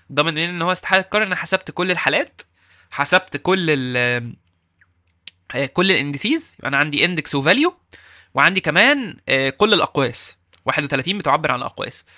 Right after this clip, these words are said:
فانا حسبت ان هو استحالة يتكرر، دي كيس يونيك، فخلاص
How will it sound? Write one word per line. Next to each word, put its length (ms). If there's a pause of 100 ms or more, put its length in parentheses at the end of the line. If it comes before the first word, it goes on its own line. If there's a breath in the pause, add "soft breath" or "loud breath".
(200 soft breath)
فانا 160
حسبت 300
ان 80
هو 80
استحالة 420
يتكرر، 380 (240)
دي 100
كيس 240
يونيك، 400
فخلاص 580